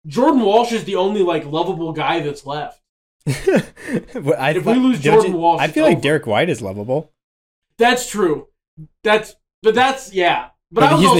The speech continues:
Speaker 2: he's
Speaker 1: thinking
Speaker 2: not like
Speaker 1: more
Speaker 2: a
Speaker 1: like the
Speaker 2: role, like a, I mean, he is a role player, but not like a
Speaker 1: He's
Speaker 2: bench
Speaker 1: not,
Speaker 2: guy.
Speaker 1: he's more than just a vibes guy. He is
Speaker 2: Yeah.
Speaker 1: actually, like, a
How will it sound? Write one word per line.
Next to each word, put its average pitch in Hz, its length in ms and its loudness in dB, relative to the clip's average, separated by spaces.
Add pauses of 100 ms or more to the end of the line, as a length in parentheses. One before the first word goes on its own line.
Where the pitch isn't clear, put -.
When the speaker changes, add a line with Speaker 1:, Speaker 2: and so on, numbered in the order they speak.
Speaker 2:
he's 208 120 4
Speaker 1:
thinking - 40 4
Speaker 2:
not 175 140 4
like - 120 4
Speaker 1:
more 135 80 4
Speaker 2:
a - 20 2
Speaker 1:
like 117 240 0
the 143 220 -4
Speaker 2:
role, 123 260 2
like 123 220 -2
a, 113 200 0
I 135 120 2
mean, 156 120 0
he 175 100 2
is 156 120 0
a 117 80 0
role 107 180 -2
player, 101 260 -4
but 101 280 -6 (120)
not 120 300 -4
like 113 240 -4
a 101 280 -2
Speaker 1:
He's 101 80 -6
Speaker 2:
bench 294 200 4
Speaker 1:
not, 269 360 0
Speaker 2:
guy. - 100 -10
Speaker 1:
he's 277 220 2
more 269 240 2
than 233 180 0
just 214 300 0
a 196 60 -4
vibes 151 380 -2
guy. - 220 -10
He 214 180 -6
is 185 100 2
Speaker 2:
Yeah. - 80 -2
Speaker 1:
actually, 175 440 0
like, 156 240 -2
a 135 300 -6